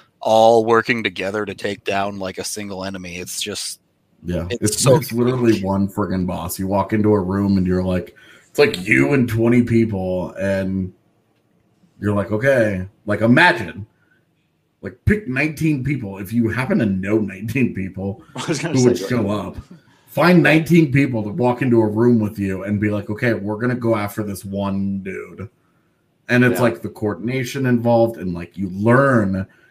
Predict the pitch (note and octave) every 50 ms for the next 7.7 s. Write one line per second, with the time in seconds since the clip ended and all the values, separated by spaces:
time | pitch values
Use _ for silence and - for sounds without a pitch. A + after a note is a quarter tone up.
0 | _ _ - A2 A#2+ C3+ D#3+ D#3+ D#3+ D#3+ D#3+ D#3+ D3+ D3 C#3+ C#3 C#3 C#3 C3+ -
1 | A2+ A2+ A2 G#2 G2+ G#2 F#2+ G#2 G#2+ - - - - - - - - - - -
2 | - - - - - - - - - - F#2+ - - _ _ _ _ _ _ _
3 | _ _ _ _ _ _ _ _ _ G#2 A2+ A2 G#2 G2+ F#2 - - - _ _
4 | - - - _ _ G2+ G#2+ G#2 - - - E3 E3 D#3+ D3+ - - D#3 D3+ D3+
5 | D3 D3 D3 - A#2 A#2+ A#2 A2 A2+ A2 G#2+ A2+ G#2+ - A#2 B2 B2 E3+ E3+ E3
6 | D#3 D3 C#3 C3 B2+ A#2+ A#2+ B2 A#2+ C3 C#3 C#3+ C#3 C3 B2 - - - D3+ C#3
7 | B2+ A#2+ A#2 A2 G#2+ G#2+ G#2 G#2+ G#2+ A2 G#2+ G#2 G2+ G2